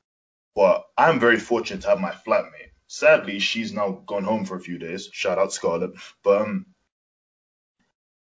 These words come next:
we both said, we've sat in the kitchen and we both said, if we didn't like each other, we'd be screwed. Because we'd technically not be able to see anyone else. And it's like, we're gonna be depressed.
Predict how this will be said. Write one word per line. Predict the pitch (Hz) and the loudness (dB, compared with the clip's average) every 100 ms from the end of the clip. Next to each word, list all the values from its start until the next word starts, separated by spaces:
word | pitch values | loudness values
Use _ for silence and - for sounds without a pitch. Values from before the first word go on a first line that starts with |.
| _ | _
we | 175 | 0
both | 202 180 151 | 6 6 6
said, | 139 113 95 | 6 6 6
we've | 135 | 0
sat | - 165 | 4 4
in | 123 | 4
the | 113 | 2
kitchen | 131 - 92 | 2 2 -2
and | 90 | -4
we | |
both | 101 101 95 | -4 -4 -2
said, | 95 87 | -4 -4
if | 101 | -4
we | 175 | 0
didn't | 214 117 | 2 4
like | 117 - | 2 0
each | 90 | -8
other, | 85 78 | -6 -6
we'd | 92 95 | -8 -10
be | - | -8
screwed. | - - 92 80 - _ _ _ _ _ | -8 -6 -10 -12 -18 _ _ _ _ _
Because | 98 107 101 95 - _ _ _ _ _ _ _ _ _ _ _ | -8 -4 -4 -6 -14 _ _ _ _ _ _ _ _ _ _ _
we'd | 147 160 - | -2 -2 2
technically | 196 196 - 123 | 2 2 2 4
not | 127 | 4
be | 127 | 6
able | 123 | 4
to | 101 | 0
see | - 107 - - | -4 -6 -8 2
anyone | 143 170 151 131 127 | 4 4 4 4 6
else. | 117 90 - - - | 6 4 -2 -8 -4
And | 98 | -4
it's | 95 - | -4 -2
like, | 92 87 - - _ - _ _ _ _ _ _ _ _ _ _ _ _ _ - | -4 -4 -10 -20 _ -20 _ _ _ _ _ _ _ _ _ _ _ _ _ -10
we're | 123 143 | -2 2
gonna | 185 156 | 4 2
be | 127 | 0
depressed. | 98 156 156 - - | 0 2 2 2 -8